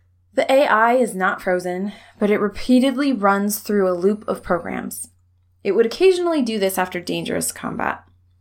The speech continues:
You assumed it was doing a systems check.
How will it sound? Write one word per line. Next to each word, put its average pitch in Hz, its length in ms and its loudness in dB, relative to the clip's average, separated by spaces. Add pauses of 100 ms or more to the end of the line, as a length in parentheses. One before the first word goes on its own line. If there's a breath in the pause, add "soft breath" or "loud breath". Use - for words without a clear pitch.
(280)
You 226 260 0
assumed 233 460 2
it 190 120 0
was 185 180 -2
doing 185 260 -6
a 190 40 -8
systems 180 400 -8
check. - 340 -10